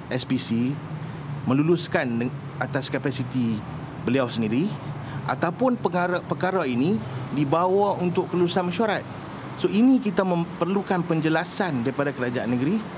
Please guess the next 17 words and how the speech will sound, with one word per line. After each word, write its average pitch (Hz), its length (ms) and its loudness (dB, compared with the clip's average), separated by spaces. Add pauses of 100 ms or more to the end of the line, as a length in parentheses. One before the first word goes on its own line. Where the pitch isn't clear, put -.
(220)
sama 147 320 2
ada 156 240 0
ianya 175 480 2 (320)
dibuat, 143 320 2 (480)
kelulusan 175 400 2
yang 170 100 2
dibuat 151 300 2
atas 165 240 -2
kapasiti 202 640 0 (400)
Ketua 240 320 2
Menteri 175 400 2
selaku 143 480 0
pengusi 135 340 0
S 123 160 -4
P 127 80 -2
C - 100 -4 (540)
ataupun 208 680 2